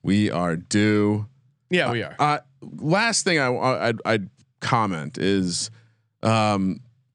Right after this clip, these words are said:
Speaker 1: grown, grown man who's gonna get upset about a Halloween party. <laughs>
Speaker 2: Yeah, I mean,
Speaker 1: This
Speaker 2: uh,
Speaker 1: is twenty twenty-one,
Speaker 2: <laughs>
Speaker 1: peak twenty twenty-one,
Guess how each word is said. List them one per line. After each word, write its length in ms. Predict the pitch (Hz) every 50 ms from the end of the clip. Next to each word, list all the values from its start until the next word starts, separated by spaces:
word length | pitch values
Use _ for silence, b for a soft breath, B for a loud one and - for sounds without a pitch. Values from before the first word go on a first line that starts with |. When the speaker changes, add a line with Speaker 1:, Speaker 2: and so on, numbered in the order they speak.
| 135
Speaker 1:
grown, 460 | 123 135 170 202 233 240 233 214 127
grown 340 | 160 165 190 202 214 202 180
man 420 | 151 143 143 147 147 147 151 151 143
who's 260 | 127 131 131 123 113
gonna 140 | 127 127 120
get 120 | 117 120
upset 260 | 110 - - - 117 113
about 160 | 107 107 95
a 40 | 87
Halloween 440 | 92 101 98 95 92 92 95 95
party. 320 | 92 107 98 98 98 90 95 - - -
<laughs> 40 | 185 - - - 269 - - _ - - - - - 302 - _ _ _ _ _ _ _ _ _ _ B B B B B B B B B B B B B B _ _ _ _ _ _ _ _ _ _ _ _ _ _ _ _ -
Speaker 2:
Yeah, 160 | 247 220 160
I 140 | 147 160 175
mean, 320 | 202 220 214 208 202 196
Speaker 1:
This 240 | 139 185 226 - -
Speaker 2:
uh, 40 | 196
Speaker 1:
is 120 | 170 -
twenty 320 | - - 170 165 151 139
twenty-one, 960 | 123 - - 127 117 104 101 101 104 104 101 95 90 82 - 73 85 107 202 - - - - -
Speaker 2:
<laughs> 220 | _ - 214 139 -
Speaker 1:
peak 320 | - 170 170 165 - -
twenty 280 | - - 127 117 104 98
twenty-one, 760 | 90 - 92 87 85 85 85 82 82 80 78 78 78 73 -